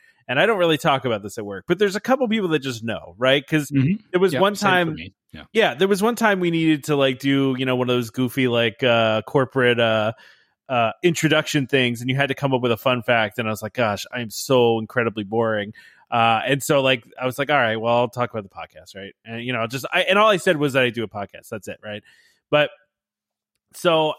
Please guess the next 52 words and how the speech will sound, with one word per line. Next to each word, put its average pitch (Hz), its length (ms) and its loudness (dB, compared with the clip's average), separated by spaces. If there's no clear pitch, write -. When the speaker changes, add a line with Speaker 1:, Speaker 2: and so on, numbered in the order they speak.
Speaker 1:
<sighs> - 260 -10
I 165 120 0
don't 175 120 -2
know 151 100 2
how 139 180 0
this 127 160 -6
came 127 240 -4
up, 113 200 -2
but 113 160 -4
then, 123 300 -4
you 135 160 -10
know, 127 80 -8
someone 156 340 0
at 147 80 0
the 135 80 -4
table 127 380 0
that 120 160 2
was 120 340 -8
in 143 200 -2
that 123 260 2
thing 113 400 0
said, 143 260 -2
"Well, 147 160 2
like, 147 140 -2
why 165 120 0
don't 196 200 -2
you 208 140 -2
mention 196 380 -2
your 180 140 0
podcast?" 175 580 -2
And 131 80 -2
I'm 120 60 -4
like, 117 120 -2
Oh 107 380 0
man, 120 600 -2
<laughs> 143 100 -2
like, 175 400 0
like, 135 240 -4
can 160 140 -4
I 135 80 -2
not 147 260 0
talk 254 200 0
about 269 220 4
that? 233 960 2
<laughs> - 40 -12
Like, 214 760 -4
I 196 120 4
j-, 190 120 -12
I 185 120 -2
don't 226 120 2
know. 165 180 4
It's, 156 220 -2